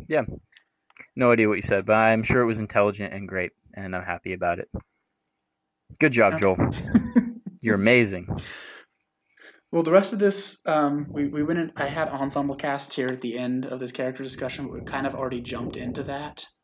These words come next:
Speaker 2: Uh, did you have anything you wanted to add about the idea of, or your favorite ensemble cast stories?
Speaker 1: Um, I don't know. You never even asked me about the villains I like. Jerk.
Speaker 2: I didn't. I just assumed you would,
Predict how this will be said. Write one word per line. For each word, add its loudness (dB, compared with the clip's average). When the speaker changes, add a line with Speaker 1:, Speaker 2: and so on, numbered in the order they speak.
Speaker 2:
Uh, -8
did -14
you -6
have -6
anything -4
you -6
wanted -8
to -14
add -6
about -10
the -10
idea -8
of, -6
or -4
your -8
favorite -8
ensemble -8
cast -8
stories? -6
Speaker 1:
Um, 6
I 4
don't 4
know. -2
You -6
never 4
even 2
asked 2
me 0
about 6
the -2
villains 6
I 6
like. 4
Jerk. -6
Speaker 2:
I -6
didn't. -2
I -6
just -8
assumed -6
you -6
would, -6